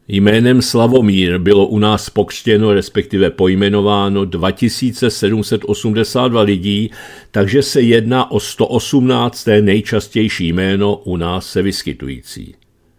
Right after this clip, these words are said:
A dnes, kromě Slavomírů a Slavomir,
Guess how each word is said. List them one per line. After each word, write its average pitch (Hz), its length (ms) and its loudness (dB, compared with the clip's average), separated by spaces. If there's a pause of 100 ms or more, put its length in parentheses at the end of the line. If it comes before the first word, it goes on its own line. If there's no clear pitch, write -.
(640)
A 98 160 2
dnes, 107 640 0 (100)
kromě 113 420 4
Slavomírů 104 1080 2
a 98 140 -2
Slavomir, 95 880 0